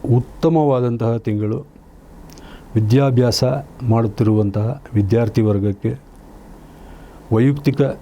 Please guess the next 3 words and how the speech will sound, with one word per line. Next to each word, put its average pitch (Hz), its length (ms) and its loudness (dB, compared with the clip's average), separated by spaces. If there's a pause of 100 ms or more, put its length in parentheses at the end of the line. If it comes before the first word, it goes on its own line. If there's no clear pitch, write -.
(240)
ಜೀವನದಲ್ಲಿ, 101 720 0 (600)
ಕೌಟುಂಬಿಕ 131 560 2 (280)
ಜೀವನದಲ್ಲಿ, 98 720 0